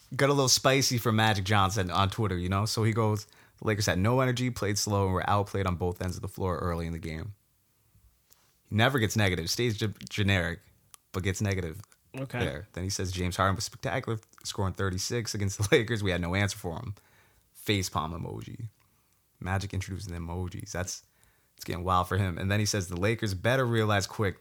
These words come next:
Speaker 1: the Houston Rockets are not the Portland Trail Blazers." Three exclamation points. Magic was, Magic scared. So Laker fans,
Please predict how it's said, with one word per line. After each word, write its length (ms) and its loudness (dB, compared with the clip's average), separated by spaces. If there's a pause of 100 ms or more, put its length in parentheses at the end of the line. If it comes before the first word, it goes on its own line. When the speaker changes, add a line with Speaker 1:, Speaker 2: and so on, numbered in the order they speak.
(120)
Speaker 1:
the 120 -2
Houston 260 -2
Rockets 340 2
are 40 -4
not 280 2
the 60 -4
Portland 320 -4
Trail 220 -4
Blazers." 420 -8 (580)
Three 220 -2
exclamation 460 -8
points. 320 -14
Magic 380 -2 (100)
was, 340 -6 (1080)
Magic 260 6
scared. 400 0 (560)
So 140 -2
Laker 260 2
fans, 480 -2